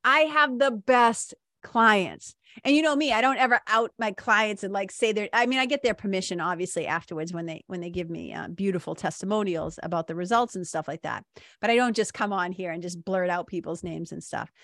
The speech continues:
But I will say this. And I think part of it is because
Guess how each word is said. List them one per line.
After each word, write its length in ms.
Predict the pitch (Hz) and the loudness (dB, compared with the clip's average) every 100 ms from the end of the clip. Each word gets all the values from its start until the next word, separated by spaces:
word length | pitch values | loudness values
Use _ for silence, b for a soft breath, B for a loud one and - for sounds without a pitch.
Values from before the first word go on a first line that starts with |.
| b _ | b _
But 100 | 226 | -2
I 40 | |
will 120 | 226 | 0
say 200 | 226 233 | 0 0
this. 420 | 202 165 127 - - _ _ _ _ _ _ _ _ b b b | 0 -2 -4 -6 -18 _ _ _ _ _ _ _ _ b b b
And 80 | 226 | 2
I 80 | 247 | 4
think 260 | 349 381 | 2 -2
part 360 | - - 262 294 | -6 2 2 4
of 100 | 269 | 4
it 140 | 262 - | 2 2
is 180 | 220 | -4
because 800 | 180 208 - - 214 185 180 175 | -2 -8 -8 -2 0 0 -4 -8